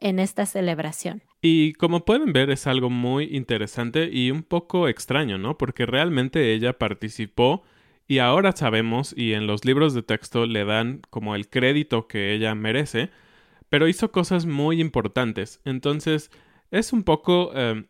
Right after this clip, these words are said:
Speaker 2: de esto que se habla, que a veces la historia favorece solamente a algunas personas, en este caso mayormente a hombres. Y no fue sino hasta mil novecientos ochenta, prácticamente ciento setenta años después de que inició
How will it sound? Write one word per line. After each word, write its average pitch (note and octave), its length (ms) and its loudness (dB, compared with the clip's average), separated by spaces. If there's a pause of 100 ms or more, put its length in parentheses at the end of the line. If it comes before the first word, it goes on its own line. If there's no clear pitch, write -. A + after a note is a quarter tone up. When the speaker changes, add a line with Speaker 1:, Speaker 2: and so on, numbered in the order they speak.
Speaker 2:
de A#2+ 260 2
esto D3 260 -2
que B2+ 100 -2
se - 140 -2
habla, A#2 260 0
que A#2+ 140 -4
a G2+ 60 0
veces A2+ 320 -2
la G#2+ 160 0
historia B2 520 2
favorece A2+ 800 0
solamente A#2+ 680 0
a G#2 240 -2 (380)
algunas A#2+ 500 0
personas, A#2+ 560 0
en A2+ 160 -2
este B2+ 240 -2
caso C#3+ 320 2
mayormente A#2 760 0
a G#2 200 0
hombres. A2 460 -4 (300)
Y C3 160 -2
no D#3+ 180 0
fue F#3+ 260 2
sino B2 300 -2
hasta A2+ 240 -4
mil D#3 260 -2
novecientos C#3+ 720 0
ochenta, A2+ 560 -4 (460)
prácticamente A#2 1200 0
ciento G#3 720 2
setenta D#3+ 800 2
años C3 300 0
después A#2+ 420 0
de B2 80 -2
que G#2+ 160 -2
inició A2+ 540 0